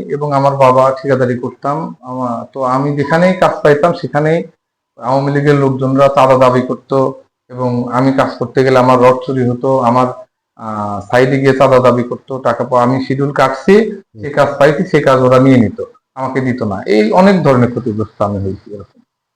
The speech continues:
আ-, আমাকে, আমি স্বেচ্ছাসেবক দল করি অনেক আগে থেকে, কিন্তু এই,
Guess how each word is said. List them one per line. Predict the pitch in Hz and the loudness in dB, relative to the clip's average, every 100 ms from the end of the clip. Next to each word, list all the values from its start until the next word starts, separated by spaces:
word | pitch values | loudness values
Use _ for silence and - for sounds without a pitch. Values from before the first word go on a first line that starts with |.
| _ _ _ | _ _ _
আ-, | 127 139 147 | -6 -2 0
আমাকে, | 139 160 165 180 175 175 | 0 0 -2 -4 -2 0
আমি | 147 160 | 0 -2
স্বেচ্ছাসেবক | 156 - 156 160 156 143 | -4 -6 -6 -4 -6 -2
দল | 143 | -2
করি | 135 143 143 | -2 -4 -4
অনেক | 135 135 | -4 -2
আগে | 131 123 | -2 -2
থেকে, | 123 127 | -4 -6
কিন্তু | 117 139 139 139 139 113 | -6 -8 -8 -6 -6 -4
এই, | 131 | -4